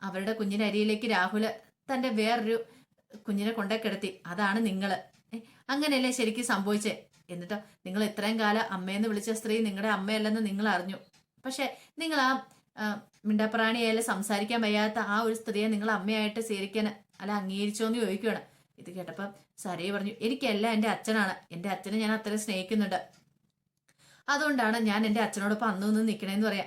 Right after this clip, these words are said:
അത് ശരി, സമ്മതിച്ചു. പക്ഷെ നിങ്ങൾ നിങ്ങളുടെ സ്വന്തം പെറ്റമ്മയെ സ്നേഹിക്കുന്നുണ്ടോ?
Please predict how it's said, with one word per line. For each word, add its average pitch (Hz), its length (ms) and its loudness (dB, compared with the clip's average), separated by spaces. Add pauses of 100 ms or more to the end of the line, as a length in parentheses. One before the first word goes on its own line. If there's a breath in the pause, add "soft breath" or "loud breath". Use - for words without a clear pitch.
(140)
അത് 165 160 -8
ശരി, 254 400 -2
സമ്മതിച്ചു. 294 540 0 (340 loud breath)
പക്ഷെ 208 220 -4
നിങ്ങൾ 214 500 0
നിങ്ങളുടെ 330 300 -4
സ്വന്തം 269 360 0
പെറ്റമ്മയെ 240 480 0
സ്നേഹിക്കുന്നുണ്ടോ? 214 640 0